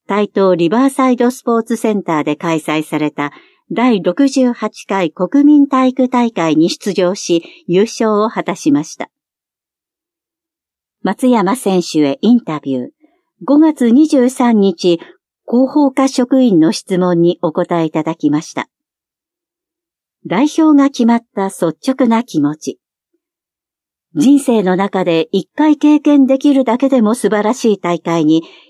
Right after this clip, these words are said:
二大会連続で出場できることはすごく光栄なことだと思います。六月末にアジア選手権があり、その後、七月のオリンピックに向けた調整に入っていくので、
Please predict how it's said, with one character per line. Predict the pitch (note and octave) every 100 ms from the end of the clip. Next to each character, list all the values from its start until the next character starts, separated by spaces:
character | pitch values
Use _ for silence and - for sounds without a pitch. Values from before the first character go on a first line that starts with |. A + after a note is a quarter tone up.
| -
二 | F3+ F3+
大 | A3 G#3
会 | E3+ D3+
連 | D3+ A#3+ A#3
続 | A#3+ A3+
で | A3+
出 | A#3+ - A#3
場 | A#3+ A3+
で | A3+
き | A#3 A3
る | G#3+
こ | F#3
と | F#3 F3+
は | F3 - - -
す | - A3+
ご | C4+
く | A#3 G3+
光 | F3+ G#3+ A#3
栄 | A#3
な | A3+
こ | A3+
と | A3+ G#3+
だ | F#3+
と | D#3+
思 | D#3 D3+
い | C#3+
ま | C#3+
す。 | - _ _ _ _ _ _ _ _ _ _ -
六 | F#3 A#3 D4
月 | D#4 D4+ C#4+ D4
末 | C#4+
に | A3 F3+ -
ア | E3
ジ | G3 A#3+
ア | A#3
選 | A3 G#3+
手 | - -
権 | F3+ D#3+
が | D#3 D#3+
あ |
り、 | D#3 D#3 - _ _
そ | - B3+ B3
の | C4+
後、 | B3 B3+ - _
七 | - - C#4+
月 | C#4 C#4 C4
の | A#3+ A#3
オ | G3+
リ | G#3 B3
ン |
ピ | B3 B3
ッ | -
ク | F3+
に | D#3
向 | D3+ E3+
け | F3+
た | F3 E3+
調 | - G#3+
整 | A3+ A3+ A3
に | G3+
入 | B3 G#3+
っ |
て | - E3+
い | D#3
く | G3+
の | F3 E3
で、 | D3+